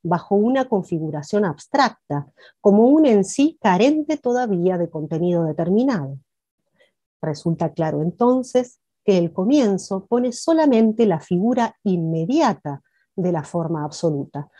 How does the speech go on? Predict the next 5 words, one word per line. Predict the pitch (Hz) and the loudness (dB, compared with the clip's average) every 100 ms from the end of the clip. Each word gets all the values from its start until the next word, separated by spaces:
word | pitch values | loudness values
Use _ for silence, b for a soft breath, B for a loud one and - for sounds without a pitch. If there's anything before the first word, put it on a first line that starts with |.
| b b | b b
su | - 202 | 0 2
primera | 190 190 254 294 220 | 4 4 4 4 2
ejecución | - 175 - - - 262 269 294 _ - | -2 -4 -4 -6 0 2 2 -2 _ -6
aún | 269 233 170 165 - - | -2 0 0 -4 -10 -8
abstracta. | 156 - - 131 131 - 135 | -8 -6 -10 -10 -10 -14 -16